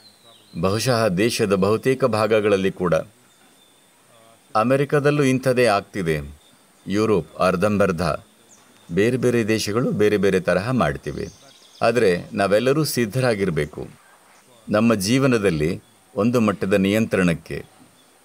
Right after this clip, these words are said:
ಎರಡು ವಾರಕ್ಕೆ ಅಲ್ಲ. ಒಂದ್ ವೇಳೆ ಸರ್ಕಾರ ಲಾಕ್‌ಡೌನ್ ರಿಲ್ಯಾಕ್ಸ್ ಮಾಡಿದ್ರು, ನೀವು ಅರ್ಥ ಮಾಡ್ಕೋಬೇಕು,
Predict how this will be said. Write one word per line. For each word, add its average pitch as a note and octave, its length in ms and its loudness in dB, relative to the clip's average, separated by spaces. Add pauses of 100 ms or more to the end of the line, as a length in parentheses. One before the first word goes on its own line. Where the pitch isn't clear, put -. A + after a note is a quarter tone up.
(240)
ಎರಡು A#2 280 4
ವಾರಕ್ಕೆ B2 440 0
ಅಲ್ಲ. E2 420 -2 (600)
ಒಂದ್ B2 220 0
ವೇಳೆ F2 460 0 (280)
ಸರ್ಕಾರ C#3+ 560 0
ಲಾಕ್‌ಡೌನ್ A#2+ 520 2
ರಿಲ್ಯಾಕ್ಸ್ A2 420 0
ಮಾಡಿದ್ರು, A2+ 520 0 (1400)
ನೀವು G2 240 2
ಅರ್ಥ F#2 400 -4
ಮಾಡ್ಕೋಬೇಕು, E2+ 840 -2